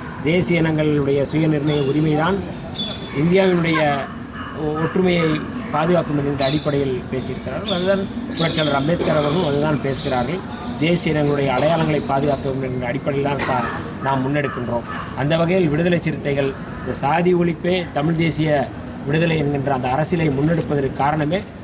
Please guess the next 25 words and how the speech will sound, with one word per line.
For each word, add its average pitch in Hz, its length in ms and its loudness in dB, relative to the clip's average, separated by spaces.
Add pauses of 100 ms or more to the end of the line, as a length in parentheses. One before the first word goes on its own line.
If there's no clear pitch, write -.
(340)
தேசிய 165 280 2
இனங்களுடைய 139 400 2
அடையாளங்களை 135 420 0 (120)
பாதுகாப்பது 131 520 0
தான். 170 120 -2 (400)
தேசிய 160 440 2
இனங்களுடைய 143 460 2
அடையாளங்கள் 151 540 2
தான், 202 120 2 (840)
ஆ, 131 560 0
பாஜக, 160 440 2 (160)
ஆர் 151 140 2
எஸ் 147 140 -4
எஸ்-னுடைய 143 480 0 (420)
இந்து 185 160 6
ராஷ்டிர 170 460 0
கனவுக்கு 175 560 0
தடையாக 143 380 2
இருக்கும். 107 260 -8 (880)
இந்து 160 200 4
ராஷ்டிரம்ங்கிறது 151 640 0 (100)
தேசிய 160 320 0
இனங்களுடைய 147 360 2
அடையாளத்தை 139 400 0
அழித்துவிட்டு 139 480 -2